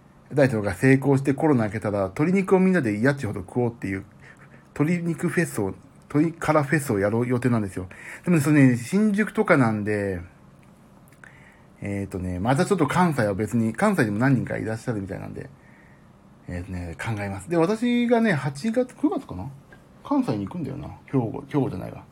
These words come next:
三重の方に。仕事で。だからその時なんかね、チャンスあればちょっとね、鶏肉フェスやりましょうね。二人でも。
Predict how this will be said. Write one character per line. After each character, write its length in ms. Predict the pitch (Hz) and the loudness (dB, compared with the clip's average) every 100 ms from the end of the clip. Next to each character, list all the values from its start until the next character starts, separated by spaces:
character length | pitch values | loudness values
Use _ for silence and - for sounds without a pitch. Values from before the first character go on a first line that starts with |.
| - | 0
三 120 | 147 | 2
重 60 | 117 | 2
の 80 | 92 | 0
方 120 | 95 | -10
に。 140 | 110 - - - - - - - - - - - - - | -12 -18 -20 -20 -20 -20 -20 -20 -20 -20 -20 -20 -20 -20
仕 120 | - 113 | -14 -12
事 180 | 104 | -8
で。 100 | 101 | -10
だ 20 | - | -12
か 40 | - - - - - - - - | -20 -20 -20 -20 -20 -20 -18 -10
ら 40 | 90 | -4
そ 140 | 135 | -2
の 60 | 156 | -2
時 240 | 180 135 | -4 -2
な 160 | 113 123 | 0 0
ん 80 | 117 | 0
か 100 | 95 | -4
ね、 100 | 95 | -4
チ 120 | 120 | -2
ャ 80 | 117 | -2
ン 80 | |
ス 60 | 104 | -2
あ 40 | |
れ 60 | 90 | -4
ば 100 | 87 | -6
ち 80 | 92 | -10
ょ 20 | |
っ 40 | |
と 80 | - | -12
ね、 180 | 87 85 - - | -12 -12 -16 -6
鶏 240 | 123 113 113 | -2 0 0
肉 240 | 113 - | 0 -4
フ 100 | 101 | -6
ェ 60 | 104 | -6
ス 100 | 92 | -6
や 60 | |
り 80 | 90 | -6
ま 100 | 101 | -8
し 80 | 95 | -8
ょ 60 | |
う 20 | - | -12
ね。 200 | 95 - | -14 -16
二 160 | - | -8
人 100 | 104 | -6
で 100 | 90 | -6
も。 140 | - | -10